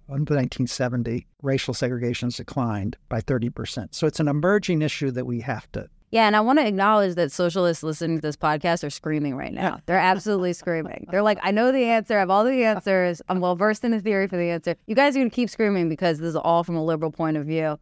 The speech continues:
Speaker 2: But what I actually think it's important. So keeping on, it is incredible. You know, another thing that, like, Yimbys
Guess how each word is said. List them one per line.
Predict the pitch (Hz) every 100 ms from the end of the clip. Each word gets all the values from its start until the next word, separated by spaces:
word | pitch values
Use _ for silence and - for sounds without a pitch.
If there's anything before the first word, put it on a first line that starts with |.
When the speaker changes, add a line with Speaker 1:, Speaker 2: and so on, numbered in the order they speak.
| _
Speaker 2:
But | 214 196
what | 214
I | 233
actually | 233 320 302
think | 262
it's | 220 180
important. | 165 - 196 139 151 - -
So | 269
keeping | 220 311 415 381
on, | 226 220 202
it | 180 233
is | 311 320
incredible. | 269 208 185 180 196
You |
know, | 220
another | 220 233 285
thing | 277 226 208
that, | 196
like, | 175 180 170 160 -
Yimbys | 175 214 196 185 170